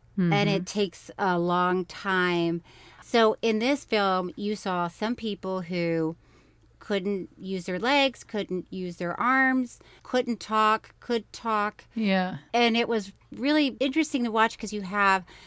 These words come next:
Speaker 1: this wide range of people with
Speaker 2: Mm-hmm.
Speaker 1: different abilities. Everyone is different, just like every person's different. Everybody's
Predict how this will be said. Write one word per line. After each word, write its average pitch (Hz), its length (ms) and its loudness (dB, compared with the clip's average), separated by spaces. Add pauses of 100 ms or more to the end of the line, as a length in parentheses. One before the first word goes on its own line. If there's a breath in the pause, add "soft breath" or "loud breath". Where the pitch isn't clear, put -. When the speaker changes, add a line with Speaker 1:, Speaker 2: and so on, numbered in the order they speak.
(200 soft breath)
Speaker 1:
this 226 180 0
wide 254 600 6
range 220 480 0
of 202 160 -10
people 220 640 0
with 185 140 0
Speaker 2:
Mm-hmm. 175 60 0
Speaker 1:
different 214 480 0 (540 soft breath)
abilities. 185 800 2 (120)
Everyone 233 420 2
is 165 140 -4
different, - 540 -4
just 175 200 -12
like 156 160 -6
every 151 160 -6
person's 156 460 -8
different. 151 260 -10
Everybody's 143 400 -10